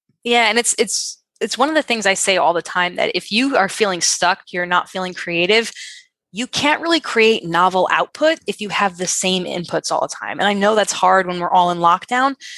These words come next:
but, you know, if you're only talking to the same people and only reading the same things and only listening to the same things, where on earth do you expect new ideas to come from, right? So I always try to encourage people, whatever makes sense to you, play new video games or eat at a new restaurant, whatever you can,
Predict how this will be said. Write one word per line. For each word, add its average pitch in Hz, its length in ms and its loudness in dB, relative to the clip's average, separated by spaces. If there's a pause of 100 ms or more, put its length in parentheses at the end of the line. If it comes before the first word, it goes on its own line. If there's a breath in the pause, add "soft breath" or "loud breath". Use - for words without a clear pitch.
(140)
but, 208 80 -2
you 226 60 -2
know, 208 80 4
if - 120 -2
you're 254 320 -2
only 240 320 4
talking 220 340 -2
to 185 60 -2
the 175 100 0
same 190 300 0
people 156 460 -4
and 165 100 -6
only 220 320 2
reading 202 300 2
the 170 80 2
same 190 320 -2
things 165 420 -4
and 175 80 -6
only 196 180 -2
listening 233 360 2
to 220 60 0
the 196 80 0
same 185 280 0
things, 196 400 -2 (460 loud breath)
where 294 260 4
on 269 100 2
earth 226 260 0
do 220 80 -4
you 214 60 2
expect 214 500 -2
new 202 160 -2
ideas 190 380 2
to - 100 -10
come 277 180 -2
from, - 300 -8
right? 196 300 2
So 196 340 2 (420 loud breath)
I 214 80 2
always 254 220 0
try 202 140 2
to 196 80 4
encourage 180 420 -6
people, - 400 -10
whatever 285 320 4
makes 262 220 0
sense 226 300 -4
to 214 60 -4
you, 185 140 0
play 247 340 2
new 269 240 0
video 208 380 2
games 170 380 -2
or 175 160 -2
eat 233 240 0
at 220 100 2
a 202 80 0
new 220 240 0
restaurant, 185 480 0
whatever 247 260 0
you 254 200 0
can, 233 200 -6